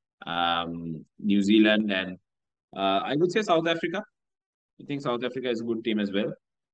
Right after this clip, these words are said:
Uh, and yeah, I will definitely throw Sri Lanka in.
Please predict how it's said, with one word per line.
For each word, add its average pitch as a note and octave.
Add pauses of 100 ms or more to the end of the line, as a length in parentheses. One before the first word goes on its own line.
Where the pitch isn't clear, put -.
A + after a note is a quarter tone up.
(440)
Uh, F2+ (280)
and A#2
yeah, C3 (300)
I G2+
will A2+
definitely G#2+
throw G#2
Sri G#2
Lanka E2+
in. D2+